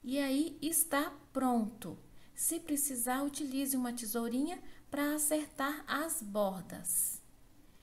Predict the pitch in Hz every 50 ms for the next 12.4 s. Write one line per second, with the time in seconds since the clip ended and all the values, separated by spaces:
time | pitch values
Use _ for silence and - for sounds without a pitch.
0 | - - - - - - - 208 277 302 - - 330 320 - - 254 247 247 247
1 | - - - 277 277 269 262 233 254 262 285 302 302 - 320 311 320 285 247 247
2 | 269 269 277 285 277 - - - 285 294 285 247 233 247 247 247 247 247 247 254
3 | 262 269 262 - - - - - - - - - - - - 233 240 240 240 -
4 | - 233 226 220 208 208 208 208 208 202 202 208 - - 240 240 285 285 - -
5 | 254 240 240 233 226 226 226 220 226 220 - - - - - - - - 185 240
6 | 240 254 247 240 240 233 233 - - 240 233 240 240 - - - - - - -
7 | - - - - - - - - - - - - - - - - - - - -
8 | 208 240 277 294 294 277 262 254 262 262 262 - 254 233 220 214 202 202 214 226
9 | 240 254 254 262 262 262 269 269 262 269 269 - - - - - - - - 240
10 | 247 240 240 240 254 269 294 285 277 - - - 233 - - - 226 226 240 262
11 | 269 285 - - - - - - - - - - - - - - 240 240 254 240
12 | 233 240 240 247 269 285 285 -